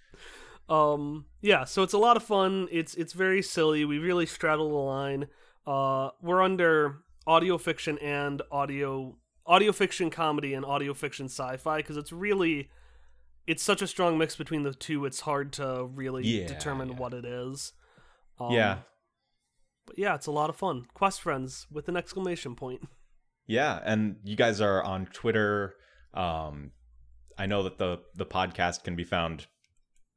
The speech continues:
Speaker 2: a lot of places.
Speaker 1: Yeah, the big ones would
Speaker 2: Uh,
Speaker 1: be Twitter, quest underscore friends, because an accursed, by a month, we got beaten by a month
Speaker 2: Ah.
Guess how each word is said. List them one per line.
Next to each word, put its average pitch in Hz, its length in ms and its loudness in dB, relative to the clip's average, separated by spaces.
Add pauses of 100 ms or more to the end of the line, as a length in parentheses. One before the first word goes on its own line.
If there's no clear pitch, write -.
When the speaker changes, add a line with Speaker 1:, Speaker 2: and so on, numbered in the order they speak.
(120)
Speaker 2:
a 87 60 -4
lot 76 260 -6
of 78 80 -12
places. 80 640 -4 (580)
Speaker 1:
Yeah, 196 460 4
the 165 100 -2
big 170 240 -2
ones 185 300 0
would 143 160 -4
Speaker 2:
Uh, 131 40 -10
Speaker 1:
be 156 420 -8 (800)
Twitter, 170 400 2
quest - 380 -2
underscore 160 580 -2
friends, 156 460 -4
because 143 560 -6 (920)
an 147 120 0
accursed, 151 880 0 (320)
by 190 240 12
a 196 100 10
month, 175 480 4
we 160 160 -6
got 160 260 4
beaten 185 340 -4
by 170 180 8
a 165 100 4
month 160 640 2
Speaker 2:
Ah. - 320 -6